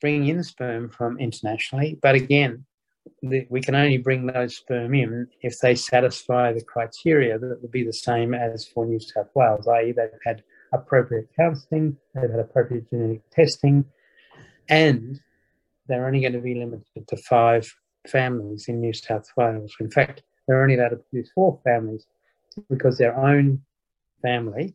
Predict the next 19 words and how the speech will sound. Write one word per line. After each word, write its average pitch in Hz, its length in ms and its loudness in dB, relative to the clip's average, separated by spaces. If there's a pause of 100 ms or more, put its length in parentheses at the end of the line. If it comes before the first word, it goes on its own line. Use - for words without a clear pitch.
they 123 100 -2
may 120 560 0 (360)
if 120 80 -18
they 120 120 -2
haven't, 117 300 -4
even 117 340 -2
when 120 160 0
they, 107 160 -2 (200)
when 110 200 0
they 113 60 2
donate, 120 360 4
they 120 120 2
may 123 160 2
not 131 140 2
have 120 120 0
had 113 140 -2
a - 60 -8
family, 113 360 -6
but 127 160 -2